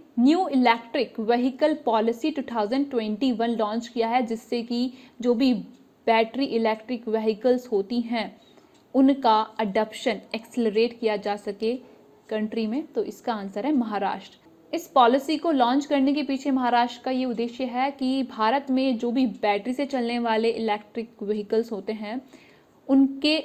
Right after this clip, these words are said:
उत्पादन के मामले में महाराष्ट्र सबसे बड़ा producer बन जाए, इसलिए इस पॉलिसी को महाराष्ट्र ने लॉन्च किया है।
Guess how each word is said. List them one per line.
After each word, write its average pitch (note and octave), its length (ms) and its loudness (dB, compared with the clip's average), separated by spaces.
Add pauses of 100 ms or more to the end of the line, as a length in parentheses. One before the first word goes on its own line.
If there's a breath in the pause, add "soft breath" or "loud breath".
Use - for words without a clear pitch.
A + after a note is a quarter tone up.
(400)
उत्पादन B3 640 2
के C4+ 140 0
मामले A3 380 -2
में G3+ 200 -8 (800)
महाराष्ट्र A#3 540 2
सबसे D#4+ 360 0
बड़ा A#3+ 240 4 (200)
producer A#3+ 460 2
बन F#3+ 200 -6
जाए, - 180 -8 (460)
इसलिए C4 640 0 (160)
इस D#4 220 -4 (420)
पॉलिसी A#3+ 440 2
को A3+ 180 6 (320)
महाराष्ट्र A3+ 600 -2
ने A3 220 -4 (120)
लॉन्च A3 280 2
किया - 260 -4
है। F#3+ 240 -12